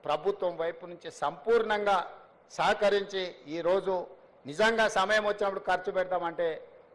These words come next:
నీళ్ళకు ఖర్చు పెడదామంటే నిధులకు షార్టేజ్ వచ్చింది. అయినా ఏదో ఒకటి ప్రయత్నం చేస్తాం. తప్పకుండా సాగునీటి ప్రాజెక్టులు ఏవైతే ఉన్నాయో, ఎస్ఎల్బీసీ కానీ, కల్వకుర్తి కానీ, పాలమూరు రంగారెడ్డి ఎత్తిపోతలు కానీ,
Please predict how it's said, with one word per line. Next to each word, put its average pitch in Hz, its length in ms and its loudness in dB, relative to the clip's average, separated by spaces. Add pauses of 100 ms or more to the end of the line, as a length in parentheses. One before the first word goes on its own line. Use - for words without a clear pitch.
నీళ్ళకు 196 380 -2
ఖర్చు 180 240 -2
పెడదామంటే 160 600 -2
నిధులకు 160 440 -6
షార్టేజ్ 147 440 -4
వచ్చింది. - 320 -16 (520)
అయినా 180 280 4
ఏదో 175 320 2
ఒకటి 175 240 0
ప్రయత్నం 156 540 -2
చేస్తాం. 151 320 -4 (600)
తప్పకుండా 196 500 0
సాగునీటి 202 560 0
ప్రాజెక్టులు 208 580 0
ఏవైతే 196 340 0
ఉన్నాయో, 185 360 2
ఎస్ఎల్బీసీ 190 720 0
కానీ, 175 340 0 (840)
కల్వకుర్తి 214 540 2
కానీ, 190 340 2 (720)
పాలమూరు 208 400 4
రంగారెడ్డి 208 600 2
ఎత్తిపోతలు 208 540 0
కానీ, 190 300 2